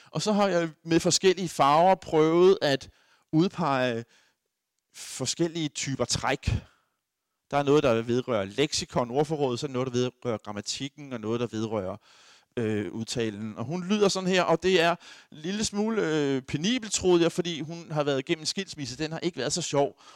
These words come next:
Og Jon, som jeg interviewer sammen med, han er fuldstændig ligeglad med det. Han spørger frisk og frejdigt om, "Hvordan mødte du din mand?"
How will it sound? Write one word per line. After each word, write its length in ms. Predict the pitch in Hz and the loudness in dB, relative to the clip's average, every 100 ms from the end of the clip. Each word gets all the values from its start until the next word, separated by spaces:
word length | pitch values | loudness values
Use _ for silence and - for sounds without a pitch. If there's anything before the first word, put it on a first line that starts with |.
| - | -6
Og 140 | 139 151 | -2 0
Jon, 220 | 226 208 | 0 -2
som 180 | - 156 | -6 -4
jeg 80 | 147 | -4
interviewer 480 | 147 160 165 190 | 0 0 2 0
sammen 220 | 175 156 147 | 2 0 0
med, 100 | 147 | 0
han 240 | 165 208 | 0 -2
er 80 | - | -6
fuldstændig 960 | 156 - - 247 165 - - - - 135 | -8 -8 -2 0 -2 -8 -6 -6 -6 -8
ligeglad 300 | 151 127 123 | -6 -2 -2
med 100 | 131 | -2
det. 140 | 127 | -2
Han 100 | 180 | -4
spørger 240 | - 185 | -2 -2
frisk 300 | 165 160 151 | 0 0 -2
og 60 | 151 | -2
frejdigt 320 | 139 139 147 | -2 -2 -2
om, 80 | 131 | -4
"Hvordan 300 | 127 165 202 | 0 2 2
mødte 180 | 156 - | -2 -4
du 80 | 185 | -6
din 220 | 151 123 | -8 -2
mand?" 160 | 117 | -2